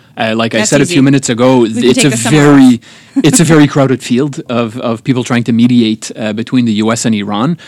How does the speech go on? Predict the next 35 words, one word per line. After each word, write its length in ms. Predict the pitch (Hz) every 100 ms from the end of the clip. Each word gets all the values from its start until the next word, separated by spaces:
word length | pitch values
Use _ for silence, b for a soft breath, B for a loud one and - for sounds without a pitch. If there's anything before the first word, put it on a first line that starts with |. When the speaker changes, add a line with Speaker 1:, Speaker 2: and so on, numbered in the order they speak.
| B
Speaker 1:
and 160 | B 120
that 120 | 123
doesn't 240 | 120 123 135
in-, 200 | 123 127 147 -
doesn't 240 | 135 131
even 200 | 139 131
include 360 | 117 107 135 120
what 160 | 117
are 120 | 107 110
certainly 380 | - 160 143
a 40 | 127
number 400 | 117 131 131 120
of 400 | - 113 107 110
real 340 | 117 139 135
or 80 | 117
proposed 400 | 131 117 117 113
back 220 | 107 -
channels 400 | - 107 107 110
that 120 | 120
we 120 | 117 107
don't 200 | 110 110
know 220 | 104 107
of. 300 | 202 165 _ _ B B B
Uh, 200 | - 117
so 300 | 113 - 123
I, 160 | 107 107 -
I 100 | 113
just 260 | 120 135
don't 200 | 135 113
see 320 | - - 110
scope 340 | 110 - 123 104
for 140 | 113
Canada 380 | - 107 107 107
right 220 | 101 104
now. 280 | 104 98 196